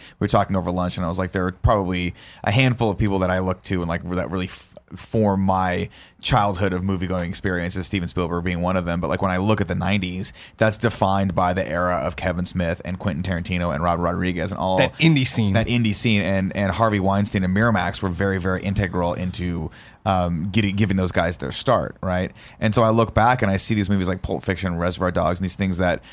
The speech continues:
Speaker 1: um, that were distributed by them. And I think, wow, what a, what a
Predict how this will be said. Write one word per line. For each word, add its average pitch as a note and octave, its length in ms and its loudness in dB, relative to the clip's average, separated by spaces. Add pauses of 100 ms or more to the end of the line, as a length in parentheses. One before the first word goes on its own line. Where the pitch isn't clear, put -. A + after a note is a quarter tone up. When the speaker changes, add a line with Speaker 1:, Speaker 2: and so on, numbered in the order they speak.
(240)
Speaker 1:
um, F2 640 2
that F#2+ 340 0
were G2+ 160 0
distributed F#2+ 540 -2
by E2+ 160 0
them. E2+ 280 -4 (640)
And G#2+ 160 4
I G2 80 2
think, F#2+ 420 -2
wow, G2+ 380 2
what G2+ 220 2
a, G2+ 120 2
what G#2+ 320 2
a G2+ 280 2